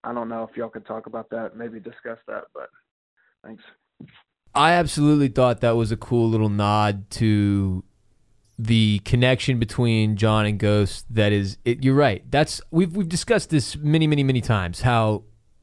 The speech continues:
Speaker 2: they never fi-, quite figured out a way to, to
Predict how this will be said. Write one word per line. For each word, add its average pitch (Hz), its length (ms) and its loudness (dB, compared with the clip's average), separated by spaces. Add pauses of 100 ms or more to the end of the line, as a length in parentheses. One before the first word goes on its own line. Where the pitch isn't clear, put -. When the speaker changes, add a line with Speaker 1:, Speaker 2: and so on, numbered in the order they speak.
(400)
Speaker 2:
they 156 160 6
never 214 300 2
fi-, 180 300 -2
quite 160 400 -2
figured 151 220 0
out 143 100 4
a 135 60 4
way 131 200 4
to, 123 80 2
to 117 720 0